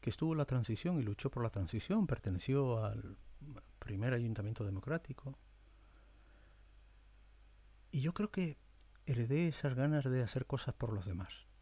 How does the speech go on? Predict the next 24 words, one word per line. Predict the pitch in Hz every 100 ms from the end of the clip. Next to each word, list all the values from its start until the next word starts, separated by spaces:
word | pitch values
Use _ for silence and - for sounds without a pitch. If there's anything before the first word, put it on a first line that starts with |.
| - - -
Yo | 160
no | 190
lo, | 110 92
yo | - 120
no | 131
lo | 107 95
he |
hecho | - 101
tan | 95 92
bien | 98
como | 98 95 107
él, | 151
porque | 110 - 87 85 90 95
yo, | 98 90
yo, | 104 107 117
yo | 107 110
no | 120
he |
logrado | 120 113 123 117
que | 113
se | 104
ponga | 113 113
un | 98
ladrillo | 101 120 107 104